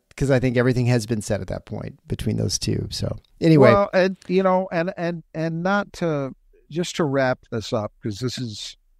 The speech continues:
Speaker 2: hopefully the last time we'll, we'll have to talk about it. Um, I had this discussion on, on the Spartan Mag board, and we all know there were various hobby horses that segments of the fan base got hooked on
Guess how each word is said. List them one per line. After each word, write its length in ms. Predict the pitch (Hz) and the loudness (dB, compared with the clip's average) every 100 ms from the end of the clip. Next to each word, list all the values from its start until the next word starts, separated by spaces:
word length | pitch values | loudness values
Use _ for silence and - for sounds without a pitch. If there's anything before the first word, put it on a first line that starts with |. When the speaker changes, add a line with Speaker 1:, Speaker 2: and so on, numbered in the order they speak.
| _ _ _ _ _ 123 | _ _ _ _ _ -4
Speaker 2:
hopefully 480 | 143 139 - 127 | -2 -2 -2 -2
the 100 | 117 | 0
last 400 | 120 117 117 - | -2 -2 -2 -4
time 240 | 131 117 113 | -6 -6 -6
we'll, 160 | 107 - | -8 -6
we'll 180 | 113 110 | -4 -2
have 160 | 107 | -2
to 100 | - | -6
talk 320 | - 107 - 139 | -4 -2 -2 -4
about 300 | 104 101 101 | -2 -2 -2
it. 160 | - _ _ _ _ _ _ | -6 _ _ _ _ _ _
Um, 520 | 131 123 123 123 120 - _ _ | -4 -2 -2 -4 -6 -8 _ _
I 140 | 127 151 | -2 0
had 100 | 147 | 0
this 180 | 139 - | -4 -6
discussion 840 | 143 - 131 110 131 117 113 - _ - | -8 -4 -4 -2 -4 -6 -8 -14 _ -6
on, 400 | 117 110 110 - | -4 -2 -4 -6
on 180 | - 113 | -6 -4
the 100 | 113 | -2
Spartan 480 | - 117 117 - 104 | -4 -2 -2 -2 -4
Mag 340 | 107 113 107 | -2 -2 -4
board, 340 | - 98 98 101 | -4 -4 -4 -4
and 240 | 104 104 | -6 -4
we 120 | 117 156 | 0 2
all 200 | 190 180 | 2 0
know 400 | 147 131 120 107 _ _ _ _ - | 0 0 -2 -4 _ _ _ _ -4
there 140 | 135 | -4
were 140 | 131 123 | -2 -4
various 800 | 123 127 127 120 107 - - - _ _ _ - | -2 0 0 -2 -6 -10 -14 -18 _ _ _ -4
hobby 300 | 143 139 120 | -2 -2 -4
horses 680 | 101 113 107 - 110 - - | -4 -6 -6 -8 -8 -10 -6
that 200 | 113 107 _ _ _ _ | -4 -6 _ _ _ _
segments 540 | - 143 123 120 - | 0 0 0 -4 -6
of 80 | 123 | -8
the 60 | 107 | -4
fan 320 | 135 120 113 | -2 -2 -4
base 320 | 117 110 - | -6 -6 -4
got 200 | - 107 - | -2 -2 -2
hooked 340 | 127 - - | -6 -4 -4
on 300 | 110 107 | -4 -4